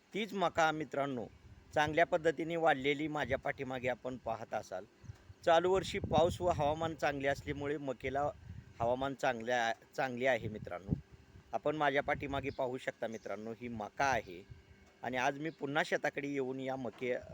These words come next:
मका पिकाची पाहणी केलेली आहे. मकेची उगवण चांगल्या पद्धतीने झालेली असून मित्रांनो, आपण पाहू शकता मित्रांनो,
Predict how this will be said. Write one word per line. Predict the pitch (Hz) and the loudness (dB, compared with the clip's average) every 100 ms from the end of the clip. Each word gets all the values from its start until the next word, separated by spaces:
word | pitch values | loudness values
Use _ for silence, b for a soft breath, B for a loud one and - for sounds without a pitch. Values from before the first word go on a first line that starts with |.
| 113 | -8
मका | 117 - | -6 -4
पिकाची | 123 123 120 - | -4 -4 -6 -6
पाहणी | - 117 107 107 | -8 -8 -8 -10
केलेली | 113 101 95 | -10 -8 -6
आहे. | 92 87 - - B B B B - | -6 -8 -16 -20 B B B B -2
मकेची | 127 151 156 175 | -2 0 -2 -2
उगवण | 165 135 151 | -2 0 -2
चांगल्या | 143 156 135 139 | 0 0 2 0
पद्धतीने | 151 131 131 135 139 | 0 -2 -2 -2 0
झालेली | 139 123 123 | 0 0 0
असून | 127 123 139 | 0 0 -4
मित्रांनो, | 135 131 113 110 98 107 _ _ - _ - - - - | -6 -4 -2 -2 -4 -12 _ _ -20 _ -20 -16 -8 -2
आपण | 139 147 | 0 0
पाहू | - 139 139 | 2 2 2
शकता | - 160 - | -2 -4 -4
मित्रांनो, | 135 123 104 101 117 | -4 -4 -8 -8 -12